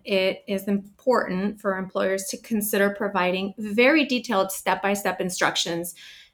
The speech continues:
to the authorized representative. So the instructions with perhaps some screenshots showing them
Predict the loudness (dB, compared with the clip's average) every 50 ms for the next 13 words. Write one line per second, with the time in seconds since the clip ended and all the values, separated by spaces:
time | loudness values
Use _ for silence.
0 | _ _ 2 6 6 6 8 6 6 6 6 4 4 2 2 2 2 2 0 -2
1 | -2 -2 -4 -4 -4 -4 -4 -6 -6 -8 -10 -12 -12 -14 -16 -14 -14 -14 -14 -14
2 | -16 -18 _ _ _ -16 -14 -12 -10 -10 -6 -2 2 2 2 2 2 0 0 0
3 | 0 -2 -4 -4 -4 -4 -6 -6 -6 -8 -6 -6 -4 -2 -2 -2 -2 -4 -8 -10
4 | -8 -8 -6 -6 -6 -6 -4 0 2 4 6 6 6 4 2 2 2 2 2 2
5 | 2 0 -4 -6 -4 -2 -2 0 0 -2 -2 -2 -2 -2 -2 -2 -2 -4 -8